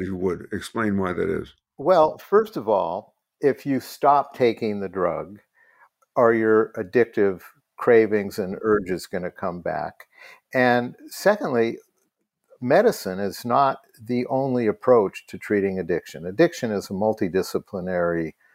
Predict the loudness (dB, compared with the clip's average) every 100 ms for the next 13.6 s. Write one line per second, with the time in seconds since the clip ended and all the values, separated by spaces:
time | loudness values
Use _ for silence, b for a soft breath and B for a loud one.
0 | _ _ -6 0 0 -2 -12 -14 -14 b
1 | b _ _ -2 0 0 0 0 0 0
2 | 0 2 2 2 -2 -8 -10 -10 -10 -10
3 | -10 -6 -4 -4 -4 2 4 2 -2 -2
4 | 0 2 0 0 -4 -4 -12 -8 -6 -6
5 | -6 -6 -6 -6 -2 -2 -2 -2 -4 -4
6 | -4 -2 -2 -6 -10 0 4 4 2 -2
7 | -6 -6 -6 -6 -10 -20 B B B B
8 | B _ 0 0 0 -4 _ _ -8 -6
9 | -4 0 0 0 -6 -6 2 4 4 0
10 | -8 -18 -6 0 2 0 -2 _ -6 -4
11 | -6 -8 -6 -6 -2 0 4 4 2 _
12 | _ _ -2 2 2 2 2 -2 -12 _
13 | 0 0 0 -2 -8